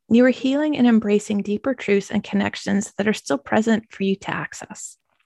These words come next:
Your animal is truly walking with you at all times, supporting this side or from the other side, showing you that you are not alone. And this supports healing on all levels. Knowing you are seen, heard,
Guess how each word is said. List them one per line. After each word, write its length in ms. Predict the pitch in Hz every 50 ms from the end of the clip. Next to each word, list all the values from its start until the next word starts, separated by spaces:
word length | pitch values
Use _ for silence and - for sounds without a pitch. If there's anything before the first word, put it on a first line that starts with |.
| _ _ _
Your 200 | - 214 226 220 -
animal 400 | 233 247 262 277 302 302 311 -
is 160 | 240 220 -
truly 380 | - - - - 277 277 277 247
walking 360 | 226 214 226 226 - 220 208
with 200 | 185 180 - -
you 80 | 175
at 120 | 170 - - -
all 180 | 214 226 247
times, 500 | 240 - - 92 92 - - - - - _ - - - - - - _
supporting 680 | - - - - - - 240 247 247 262 269 269 262 226
this 260 | 220 247 285 - -
side 440 | - 302 285 285 285 285 285 277 - - - - _ -
or 120 | 226 226
from 200 | 226 - 254 233
the 140 | 233 233 -
other 260 | 196 196 190 208 202
side, 380 | - - - - - - - - - - _ _ _ _ -
showing 320 | - - - 226 226 226
you 80 | 226 214
that 220 | - - - -
you 120 | 196 202 202
are 60 | 202
not 220 | 202 196 202 208 214
alone. 460 | 220 208 202 202 190 185 190 185 180 _ _ _ _ _ _ _ _ _ _ _ -
And 120 | - 208
this 120 | 240 240 -
supports 400 | - 294 - - 285 285 285 -
healing 360 | - 226 220 214 208 202 202
on 100 | 196 -
all 220 | - - 175 185 180
levels. 520 | - - - - - - - - - - _ _ _ _ _ _ _ _ _ - -
Knowing 260 | 214 214 208 208 208
you 120 | 196 190 185
are 80 | 196
seen, 480 | - - - 220 233 247 269 302 349 359 - _ _ _ _ _ _ -
heard, 420 | - 226 220 214 214 220 - -